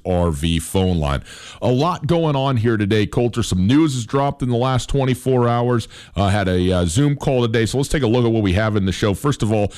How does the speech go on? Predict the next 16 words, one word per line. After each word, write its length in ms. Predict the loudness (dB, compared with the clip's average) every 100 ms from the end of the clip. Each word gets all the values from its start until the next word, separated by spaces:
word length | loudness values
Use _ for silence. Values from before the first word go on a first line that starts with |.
| -18 -6
uh, 220 | -2 0
Bobby 340 | 0 0 0 0
Hauck 300 | 0 -2 -6 -14 -4
and 160 | -2
Kent 220 | -2 -4 -2
Haslam 340 | 0 0 -2 0
were 240 | 2 2
on 80 | 2
a 120 | 0
Zoom 380 | 0 2 2 0
call, 460 | 0 0 0 0
uh, 180 | 0 0
earlier 460 | 0 2 2 2 2
this 180 | 0 0
afternoon, 680 | -2 -2 -2 0 2 0 -4 -14 -4
uh, 220 | 0 0